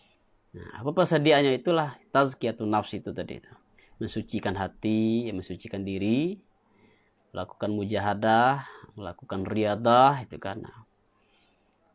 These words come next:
berarti kita lah menyiapkan diri kita untuk menerima ilmu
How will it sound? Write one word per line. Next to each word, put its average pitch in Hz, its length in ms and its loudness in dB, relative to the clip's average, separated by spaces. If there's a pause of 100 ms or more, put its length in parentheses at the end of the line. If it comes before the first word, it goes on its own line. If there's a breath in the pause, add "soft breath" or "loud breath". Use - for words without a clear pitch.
(100)
berarti 127 400 -2
kita 131 160 4
lah 123 160 6
menyiapkan 113 560 4
diri 104 240 0
kita 127 560 0
untuk 113 400 -4 (480)
menerima 104 720 -4
ilmu 113 480 -4